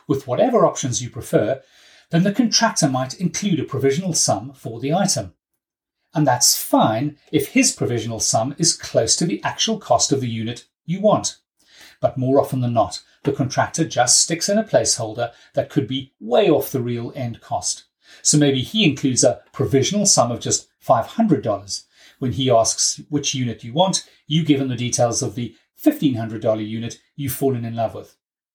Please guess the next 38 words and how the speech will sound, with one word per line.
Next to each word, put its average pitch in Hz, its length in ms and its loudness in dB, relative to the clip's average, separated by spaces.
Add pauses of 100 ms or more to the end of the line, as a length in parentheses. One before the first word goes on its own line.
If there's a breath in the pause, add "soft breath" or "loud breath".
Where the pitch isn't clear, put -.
(140)
Bummer 135 280 2
number 117 240 -4
three, 101 400 -10 (240)
the 139 80 -6
price - 400 2
goes 131 180 0
up 143 160 2
again, 110 380 -4 (240)
in 131 100 -10
this 160 160 4
example 156 540 2 (100)
by 160 160 2
a 135 60 -2
thousand 117 380 0
dollars. 156 440 0 (400 loud breath)
The 202 80 0
problem 208 320 2
is 131 100 0
not 156 200 2
the 127 60 -10
provisional 113 440 -4
sum, 208 400 0 (180 loud breath)
it's 160 220 0
that 139 100 4
it 131 100 -4
wasn't 147 420 0
adequately 160 440 -4
considered 156 560 0
at 113 80 -12
the 117 80 -10
time 113 460 0 (220 soft breath)
the 151 100 0
contractor's 131 600 -2
tender 117 500 0 (180)
or 147 120 2
bid 117 220 -6
was 117 160 -6
accepted. 113 560 -4